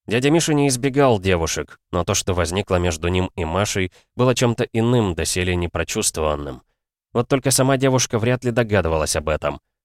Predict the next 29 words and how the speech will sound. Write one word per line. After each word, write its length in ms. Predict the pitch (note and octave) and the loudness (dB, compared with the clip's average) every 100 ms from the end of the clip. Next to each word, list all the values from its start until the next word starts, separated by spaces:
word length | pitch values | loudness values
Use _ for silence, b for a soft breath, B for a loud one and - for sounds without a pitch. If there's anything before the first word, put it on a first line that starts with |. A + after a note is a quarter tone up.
| _ _ _ | _ _ _
Мария 320 | F2+ F#2+ F#2 | 0 2 0
удивлённо, 640 | - F2 D#2+ E2 G#2+ G#2+ E2 | -2 -4 -4 0 2 2 -2
слегка 420 | - F#2 - A#2 | -4 -6 -4 -4
свысока 520 | - G#2+ - G#2 G#2 | -2 -2 -2 -2 -2
оглядела 400 | F2 F2+ F2 F#2 | 0 -2 0 2
Ерохина 600 | F2 D#2+ E2+ A2 A#2 G#2+ - _ _ | 0 0 0 0 0 -2 -4 _ _
и 80 | G#2+ | -4
не 100 | A2 | -2
выдержала, 540 | G2+ F2+ E2 F2 F2 - _ | 0 -2 -2 -2 -4 -6 _
улыбнулась. 680 | F2 F2 F2 F2 D#2+ D2+ - _ _ _ _ | -4 -2 0 0 0 -2 -6 _ _ _ _
И 60 | F#2 | -4
Михаил, 440 | F#2 F#2 G#2+ A2 | -4 0 2 2
тотчас 460 | - A2+ - G2+ - | 0 -4 -2 -2 0
воспряв, 440 | F2 - A2 A2 | 0 0 -2 -2
решился 440 | F#2+ - G#2 F#2+ F2+ | -2 0 0 0 0
на 100 | F2 | 0
самый 300 | G#2 G2+ E2 | 0 0 0
героический 640 | F2 F2 F#2 - - E2+ | 0 0 0 -2 -4 -4
поступок 500 | - D#2 - F#2 E2+ | -4 -4 -2 -4 -6
в 60 | - | -4
своей 300 | F#2+ F2 F2 | -2 -2 -2
жизни. 400 | F#2+ F2 E2+ D#2+ _ _ _ _ | -2 -2 -2 -4 _ _ _ _
Хриплым 380 | G2+ G2 F#2 E2+ | -4 0 -2 0
голосом 400 | G2 F#2+ G2+ G2 | 0 0 0 -2
он 120 | G2 | -2
сказал: 520 | - G2+ F2+ F#2+ D2+ - _ _ _ _ - | -2 -4 0 0 0 -6 _ _ _ _ -14
"Здравствуйте, 720 | D#2 G#2+ B2+ - F2 - - _ - | -4 0 0 -2 -8 -10 -12 _ -10
меня 300 | F2+ A2+ G#2+ | -4 0 0
зовут 380 | G#2 A2+ F#2+ | 2 0 -2